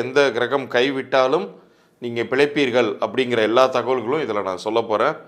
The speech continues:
அதுலேயும் குறிப்பாக நான் எப்போதும் சொல்வது போல,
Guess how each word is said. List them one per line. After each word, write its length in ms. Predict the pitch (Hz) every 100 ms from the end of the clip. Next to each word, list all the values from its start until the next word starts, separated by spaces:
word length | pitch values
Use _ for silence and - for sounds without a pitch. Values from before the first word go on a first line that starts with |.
| - _ _ _ _ - _ _
அதுலேயும் 440 | 123 160 190 202 208
குறிப்பாக 560 | 185 202 202 165 156 180 - - -
நான் 240 | 127 127
எப்போதும் 400 | 127 165 170 175 -
சொல்வது 360 | 151 147 151 127
போல, 220 | 131